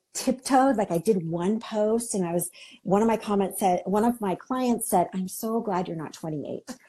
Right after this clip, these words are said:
And I was like, "Ooh, that's spicy." And I posted it and it got a lot of attention. I was like, "Is this what people wanna hear from me?" Like, they wanted me to talk about my age. And I, I mean, I didn't start out doing that.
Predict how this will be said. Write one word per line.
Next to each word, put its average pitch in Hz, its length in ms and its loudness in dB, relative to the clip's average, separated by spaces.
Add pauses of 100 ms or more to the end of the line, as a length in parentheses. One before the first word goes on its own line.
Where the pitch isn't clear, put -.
(380)
And 185 120 2
I 170 40 4
was 170 120 2
like, - 180 -2
"Ooh, 208 300 6
that's 143 280 0
spicy." - 1120 -4 (440)
And 226 280 2
I 208 160 4
posted 277 480 2
it 196 180 6
and 196 100 0
it 190 80 -6
got 185 180 2
a 196 60 4
lot 170 200 -2
of 175 80 -6
attention. 196 420 -4
I 190 60 -2
was 190 100 -4
like, 214 140 -4 (100)
"Is 269 260 0
this 294 220 -2
what 269 180 0
people 240 240 -2
wanna 220 180 -2
hear 262 200 -2
from 196 200 -4
me?" - 120 -6
Like, 202 220 0
they 220 100 6
wanted 214 460 2
me 220 340 4
to 220 80 0
talk 185 220 -4
about 175 140 -4
my 202 120 -4
age. 233 440 -4
And 220 120 2
I, 202 180 2
I 214 60 -2
mean, 220 120 2
I 196 60 2
didn't 208 200 -2
start 156 180 -2
out 175 240 4
doing 151 240 -4
that. 175 280 -14